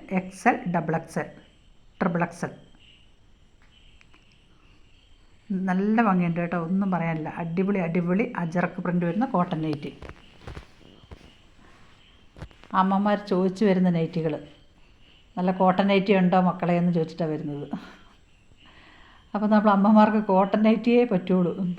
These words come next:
പോളിസ്റ്ററൊക്കെ ഇടുമ്പോൾ നമുക്ക് വല്ലാത്തൊരു അസ്വസ്ഥത, ഒരു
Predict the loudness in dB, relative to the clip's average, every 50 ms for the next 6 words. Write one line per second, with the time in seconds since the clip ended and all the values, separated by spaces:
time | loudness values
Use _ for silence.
0 | -8 -12 -12 -14 -10 -6 -4 -2 0 0 -2 0 -2 0 0 0 0 2 2 2
1 | 2 0 0 -2 -2 -4 -4 -4 -4 -4 -4 -2 0 0 -2 0 0 0 0 0
2 | -2 -4 -10 -12 -8 -4 -4 0 0 0 -2 -4 -8 -20 -20 -20 _ _ -20 -20
3 | -20 -20 _ -20 _ _ -4 -4